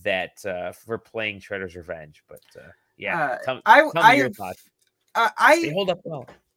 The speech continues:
Speaker 2: I was surprised at how well the, even the Game Boy games held up. Like,
Speaker 1: Yeah,
Speaker 2: I started
Speaker 1: yeah.
Speaker 2: playing those, and I was actually having a lot of fun playing the
Speaker 1: Mm-hmm.
Speaker 2: Game Boy games. They're really hard. Like,
Speaker 1: They are.
Speaker 2: it is
Speaker 1: They
Speaker 2: like,
Speaker 1: are.
Speaker 2: it's, uh, you know,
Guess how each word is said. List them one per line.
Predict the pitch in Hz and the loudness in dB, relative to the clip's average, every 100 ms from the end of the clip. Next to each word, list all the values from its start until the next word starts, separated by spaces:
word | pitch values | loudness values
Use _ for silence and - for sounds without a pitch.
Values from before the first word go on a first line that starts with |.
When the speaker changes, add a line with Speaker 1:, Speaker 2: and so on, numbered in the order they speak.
| - | 2
Speaker 2:
I | 330 | 4
was | 523 539 | 4 2
surprised | 466 302 262 254 | 2 2 2 0
at | |
how | 233 220 | -2 0
well | 208 196 | 0 -2
the, | 156 - | -4 -8
even | 202 180 | -12 -8
the | 156 | -10
Game | 151 135 139 147 | -10 -12 -12 -8
Boy | 156 160 | -6 -6
games | 160 165 160 170 | -8 -10 -10 -10
held | 185 175 180 | -6 -4 0
up. | 185 185 214 | 0 0 0
Like, | 254 233 | 2 2
Speaker 1:
Yeah, | 160 104 - - 123 | 2 0 -6 -8 -4
Speaker 2:
I | |
started | 170 403 | -2 0
Speaker 1:
yeah. | - | 4
Speaker 2:
playing | 285 233 | 4 4
those, | 254 254 | 0 4
and | 226 | 4
I | |
was | 240 | 4
actually | 453 - 359 | 2 0 -2
having | 208 214 214 196 | 4 4 2 -2
a | 190 | -4
lot | 151 147 175 185 | 0 0 0 -2
of | - | -10
fun | - 156 165 143 143 | -6 -4 -4 -10 -12
playing | 160 147 147 | -8 -8 -8
the | 147 | -14
Speaker 1:
Mm-hmm. | 123 120 | -10 -8
Speaker 2:
Game | 143 156 | -10 -10
Boy | 147 127 | -10 -12
games. | 139 131 127 - | -14 -18 -16 -8
They're | 277 240 | -8 -4
really | - - - 185 | -4 -4 -10 -4
hard. | 214 240 151 135 139 | 0 2 0 -6 -6
Like, | 190 175 - _ | -2 -2 -4 _
Speaker 1:
They | 123 107 | -2 0
are. | 117 104 | 2 2
Speaker 2:
it | 277 | 0
is | 240 220 | -4 0
Speaker 1:
They | |
Speaker 2:
like, | 214 185 | 2 2
Speaker 1:
are. | 85 - _ _ - | -4 -16 _ _ -8
Speaker 2:
it's, | 208 - - | -6 -6 -6
uh, | 226 | -6
you | 208 | -2
know, | 185 | -2